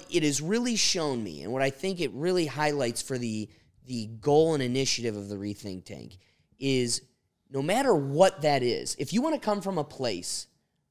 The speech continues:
of just liberate me from my ignorances, I don't need to be right.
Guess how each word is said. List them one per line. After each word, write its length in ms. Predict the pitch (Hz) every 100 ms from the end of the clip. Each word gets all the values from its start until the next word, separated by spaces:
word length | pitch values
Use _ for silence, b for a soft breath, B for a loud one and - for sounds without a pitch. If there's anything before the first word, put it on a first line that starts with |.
| -
of 140 | 139 127
just 360 | 160 139 -
liberate 680 | 113 131 196 202 208 190 165
me 100 | 170
from 240 | - 165
my 140 | 139 127
ignorances, 640 | 110 113 101 90 - - -
I 140 | 202
don't 240 | 302 254
need 260 | 190 202 160
to 80 | 156
be 140 | 156
right. 320 | 127 101 62